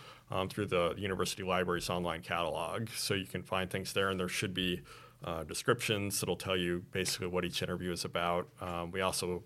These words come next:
um, create spreadsheets on topics, so if people ask us, you know, um, "What do you have on, say, oral histories that talk about the Missouri River?" I can just, you know, send you a sheet of things that will tell you in detail what we have and what's available, and,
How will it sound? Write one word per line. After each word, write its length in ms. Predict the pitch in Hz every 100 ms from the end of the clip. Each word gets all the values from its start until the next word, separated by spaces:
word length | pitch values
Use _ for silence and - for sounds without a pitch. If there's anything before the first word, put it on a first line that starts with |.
| -
um, 160 | 104 87
create 300 | - 101 90
spreadsheets 580 | - 104 95 - 90 90
on 120 | 87
topics, 540 | - 90 90 92 -
so 120 | -
if 100 | 85
people 280 | - 95 80
ask 360 | 87 90 85 -
us, 160 | -
you 80 | 92
know, 180 | 90 87 - - - - -
um, 240 | - 90 90
"What 100 | 101
do 60 |
you 80 | 92
have 240 | 90 92 90
on, 120 | 87
say, 500 | - 95 90 87 87 - - - - - - _ -
oral 140 | 107 98
histories 320 | 104 107 -
that 100 | -
talk 220 | 110 101
about 180 | 95 82
the 60 |
Missouri 320 | 90 90 92 87
River?" 500 | 104 95 87 87 - - - -
I 60 | -
can 160 | 90
just, 260 | 90 90 - - -
you 80 | 101
know, 140 | 90 -
send 260 | - 151
you 60 | 120
a 40 |
sheet 240 | 95 - 120
of 120 | 107
things 240 | 107 98
that 60 | 104
will 80 | 98
tell 180 | 110 104
you 80 |
in 100 | 92
detail 400 | 90 101 - 101
what 140 | 95 95
we 100 | 95
have 220 | 95 90
and 100 | 90
what's 160 | 90 -
available, 680 | 90 90 87 87 85 85
and, 320 | 85 82 85